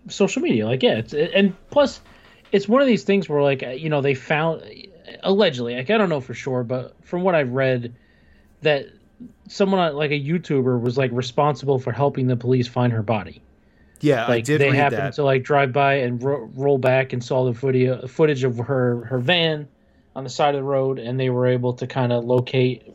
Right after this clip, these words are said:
Speaker 1: her last known position, and that's how they were able to find her body. So, I mean, you know, it's not a bad thing.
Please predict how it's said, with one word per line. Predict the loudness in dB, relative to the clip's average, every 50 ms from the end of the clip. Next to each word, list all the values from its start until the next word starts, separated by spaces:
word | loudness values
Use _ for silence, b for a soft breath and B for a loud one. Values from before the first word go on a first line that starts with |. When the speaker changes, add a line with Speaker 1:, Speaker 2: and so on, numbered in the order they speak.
| -20 -18 -12 -10 -8
Speaker 1:
her | -2 0 0 2
last | 4 4 4 4 2 0 -6 -16 -20 _ b b b b b b b b b b _
known | 2 4 4 4 2
position, | 2 0 2 2 2 2 2 2 2 2
and | 2 2 2
that's | 0 0 0
how | 0 0
they | 2 2
were | 2 4 2
able | 2 2 0
to | -2
find | -2 -2 -2 -2 -2
her | -4 -6
body. | -8 -8 -8 -8 -10 -12
So, | -6 -2 2 2 4
I | 4
mean, | 6 4 4 4
you | 4 2
know, | 4 2 2
it's | 0 -2 0
not | 2 2 2
a | 2
bad | 0 0 0 -2 -2
thing. | -2 -4 -2 -2 -6